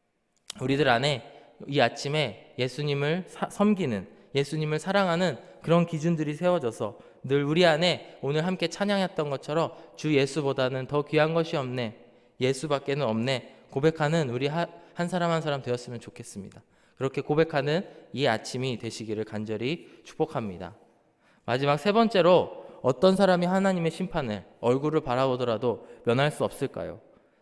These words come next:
사람을 속이고 하나님을 속이는 그런 기만하는 사람들을 하나님께서는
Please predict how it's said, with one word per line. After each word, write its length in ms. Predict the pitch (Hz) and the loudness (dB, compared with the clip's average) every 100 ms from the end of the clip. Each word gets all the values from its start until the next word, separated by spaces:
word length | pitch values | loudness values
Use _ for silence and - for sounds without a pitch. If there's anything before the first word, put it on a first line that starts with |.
| - | -6
사람을 480 | - 185 180 175 | 2 6 6 4
속이고 640 | 170 190 180 170 208 - - - | 0 -2 -2 -2 -2 -4 -18 -12
하나님을 480 | - 208 190 175 175 | -2 2 2 2 -2
속이는 540 | 170 233 202 220 165 110 - - - | -2 -2 0 0 0 -4 -18 -20 -6
그런 380 | 147 156 160 - | -2 -2 -4 -8
기만하는 600 | - 170 196 202 196 185 | -2 4 4 4 2 0
사람들을 800 | 190 185 175 135 139 - - - | 0 0 0 0 0 -2 -8 -8
하나님께서는 760 | 165 165 151 143 - 123 127 | -2 0 0 -4 -6 -4 -4